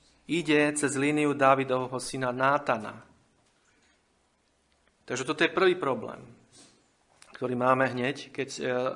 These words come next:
sa te-, na tento text pozrieme a porovnáme ho s týmto textom z Matúšovho evanjelia. Potom je tu problém, e, s kráľom Jekoniášom, ktorý sa nachádza v Matúšovom rodokmeni,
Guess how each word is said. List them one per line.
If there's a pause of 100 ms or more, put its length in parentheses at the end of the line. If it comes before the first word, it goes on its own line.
(240)
sa
te-,
na
tento
text
pozrieme (840)
a
porovnáme
ho
s
týmto
textom
z
Matúšovho
evanjelia. (1500)
Potom
je
tu
problém,
e, (1600)
s
kráľom
Jekoniášom,
ktorý
sa
nachádza
v
Matúšovom
rodokmeni,